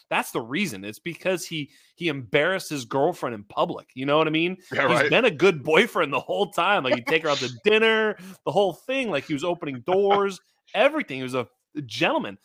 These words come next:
Speaker 1: But then in public, uh, it, you know, and she was scorned. And that's what happened. I,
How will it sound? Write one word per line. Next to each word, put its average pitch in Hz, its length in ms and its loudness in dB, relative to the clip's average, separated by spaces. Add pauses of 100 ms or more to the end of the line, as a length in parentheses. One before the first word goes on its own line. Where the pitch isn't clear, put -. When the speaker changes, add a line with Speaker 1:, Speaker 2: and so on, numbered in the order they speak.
(220)
Speaker 1:
But 131 160 -8
then 202 400 -4
in 185 180 -6
public, 190 540 -4 (100)
uh, 139 140 -2 (100)
it, 139 200 -14
you 160 180 -8
know, 151 340 -2
and 131 180 -4
she 139 220 -6
was 151 240 -4
scorned. 117 500 0 (440)
And 143 160 -2
that's 160 180 -4
what 208 120 0
happened. 147 360 -4
I, 127 100 -6